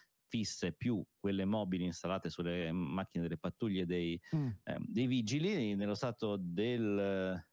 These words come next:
Speaker 1: non me lo ricordo, negli Stati Uniti, eh, hanno fondamentalmente, sono riusciti a tracciare il movimento di tutta una serie di automobili e predire quelle che fanno appunto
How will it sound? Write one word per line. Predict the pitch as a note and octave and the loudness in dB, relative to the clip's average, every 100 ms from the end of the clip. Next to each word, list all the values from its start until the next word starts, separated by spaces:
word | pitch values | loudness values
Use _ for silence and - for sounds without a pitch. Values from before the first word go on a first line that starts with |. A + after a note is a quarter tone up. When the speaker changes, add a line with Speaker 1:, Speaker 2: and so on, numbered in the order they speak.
| _ | _
Speaker 1:
non | F2 F2+ G2 | -8 -4 -2
me | F2+ | -2
lo | F2 | -2
ricordo, | E2+ - A#2+ A2+ G2 | -2 -2 -2 -2 -2
negli | F#2+ | -2
Stati | G#2 G2 | -4 0
Uniti, | G2+ A2+ D#3+ B3 - - - - | 2 2 0 -2 -4 -10 -12 -6
eh, | C#3+ D3 C#3 | 0 2 0
hanno | - F3 C3+ A2+ | 0 2 2 2
fondamentalmente, | B2 C#3 D3+ E3 D3 D#3 C#3 | 2 2 2 0 0 0 0
sono | - A2+ | 2 2
riusciti | A#2+ C3 | 2 0
a | |
tracciare | G#2+ A#2 - D#3+ B2 F#2+ | 0 -2 -2 0 0 2
il | |
movimento | G2 G2 A#2 D3 A2 - | 2 2 2 4 2 0
di | G2+ C#3 | 0 0
tutta | A#2+ D#3 - | 0 -2 -2
una | F#2+ | -2
serie | - G2 | -2 -2
di | |
automobili | F#3+ E3+ A2+ G#2+ E3 B2+ | -2 0 0 2 2 2
e | G2 | 0
predire | B2+ F#3 C#3 G#2+ G#2+ C3 | 2 2 2 2 2 0
quelle | A#2 A2+ E3+ | 0 0 0
che | E3+ | -2
fanno | - F2+ D3+ | -2 0 0
appunto | B2+ B2+ - F2+ | 0 -2 -2 -2